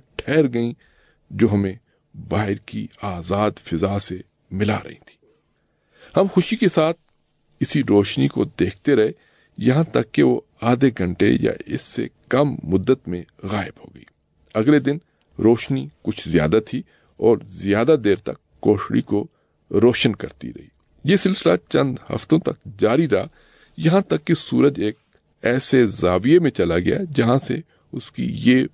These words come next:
مختصر عطا ہم سے چھن گئی۔ ایک دن میں چڑیوں کی آواز پر بیدار ہوا جو کوٹڑی کے باہر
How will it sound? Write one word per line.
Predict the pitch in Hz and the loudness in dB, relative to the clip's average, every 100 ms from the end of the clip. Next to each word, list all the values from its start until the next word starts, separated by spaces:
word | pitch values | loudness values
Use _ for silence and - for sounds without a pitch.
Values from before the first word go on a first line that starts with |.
| _ | _
مختصر | 92 92 - 107 - 117 - _ | -12 -12 -12 -12 -6 -6 -6 _
عطا | 95 - 117 120 _ _ _ _ | -4 0 0 -2 _ _ _ _
ہم | 92 110 | -6 -6
سے | - - _ _ _ | -12 -16 _ _ _
چھن | - - | -10 -10
گئی۔ | - _ _ _ _ _ _ _ _ _ _ _ _ _ - - | -12 _ _ _ _ _ _ _ _ _ _ _ _ _ -20 0
ایک | 185 214 | 0 2
دن | 226 202 | 0 2
میں | 196 | 0
چڑیوں | 185 165 175 214 | 2 0 2 2
کی | - 151 | 2 2
آواز | 117 107 - | 4 2 0
پر | 135 | 0
بیدار | 110 95 87 107 | 2 2 4 2
ہوا | 123 113 - | 2 2 2
جو | 71 | -2
کوٹڑی | - 113 110 - 156 | -2 -2 -2 0 2
کے | - | 2
باہر | 101 95 101 | 2 0 0